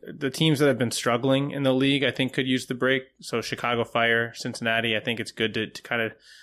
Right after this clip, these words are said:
step back, especially if you're, if you're Chicago. I know this will seem counterintuitive to what you just said, but if you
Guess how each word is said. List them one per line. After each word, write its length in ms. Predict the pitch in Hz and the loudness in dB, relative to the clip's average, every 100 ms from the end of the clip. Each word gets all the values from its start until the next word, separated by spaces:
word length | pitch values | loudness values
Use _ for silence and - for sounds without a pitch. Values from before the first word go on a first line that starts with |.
| - - | -20 -16
step 340 | - 131 - | -4 -2 0
back, 260 | 120 120 131 | -2 -2 -4
especially 460 | - 185 185 202 | 0 2 4 4
if 120 | 151 | 4
you're, 180 | 170 202 | 2 2
if 180 | - 143 | 0 -2
you're 140 | 190 | 0
Chicago. 680 | 190 - 117 107 120 143 131 | 0 -2 -2 0 2 4 2
I 80 | 131 | 2
know 140 | 147 | 0
this 160 | 180 - | 0 -2
will 80 | 127 | -6
seem 280 | - 123 | -4 -6
counterintuitive 680 | 117 120 117 110 120 113 113 | -4 -2 -2 -4 -6 -4 -4
to 80 | 113 | -4
what 140 | 107 92 | -4 -4
you 100 | 107 | -6
just 220 | 110 - | -8 -6
said, 340 | 110 117 123 - - - _ - | -4 -2 -4 -10 -20 -20 _ -2
but 360 | 131 123 - _ _ _ _ _ _ - - | 2 2 -2 _ _ _ _ _ _ -16 -6
if 140 | 113 131 | -4 2
you 480 | 180 180 180 - | 4 4 2 -4